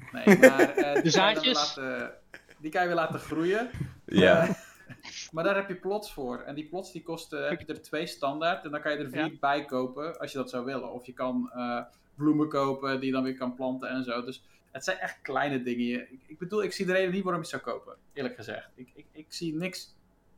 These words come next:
Speaker 1: in de shop waar ik van zeg van, "Ja, dat ga ik halen." Dus
Speaker 2: Ja.
Speaker 3: Daar heb ik echt
Speaker 2: En, en die
Speaker 3: nodig.
Speaker 2: plots, en die plots zijn dan niet te krijgen door gewoon te spelen. Dus dat is wel echt
Speaker 1: die kan
Speaker 2: zo.
Speaker 1: je ook nog eens door te levelen krijgen. Dus daarnaast
Speaker 2: Oh,
Speaker 1: krijg je
Speaker 2: right,
Speaker 1: ze ook
Speaker 2: right.
Speaker 1: nog eens door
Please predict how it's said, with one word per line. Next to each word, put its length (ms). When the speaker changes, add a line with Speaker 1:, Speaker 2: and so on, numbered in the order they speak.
Speaker 1:
in 160
de 120
shop 480
waar 120
ik 80
van 140
zeg 180
van, 240
"Ja, 160
dat 140
ga 160
ik 60
halen." 360
Dus 460
Speaker 2:
Ja. 100
Speaker 3:
Daar 120
heb 120
ik 60
echt 240
Speaker 2:
En, 60
en 140
die 120
Speaker 3:
nodig. 140
Speaker 2:
plots, 440
en 140
die 100
plots 300
zijn 180
dan 180
niet 140
te 80
krijgen 440
door 220
gewoon 180
te 80
spelen. 360
Dus 120
dat 140
is 60
wel 140
echt 100
Speaker 1:
die 80
kan 140
Speaker 2:
zo. 60
Speaker 1:
je 80
ook 100
nog 160
eens 180
door 120
te 120
levelen 340
krijgen. 380
Dus 140
daarnaast 360
Speaker 2:
Oh, 60
Speaker 1:
krijg 60
je 40
Speaker 2:
right, 120
Speaker 1:
ze 60
ook 60
Speaker 2:
right. 120
Speaker 1:
nog 80
eens 80
door 120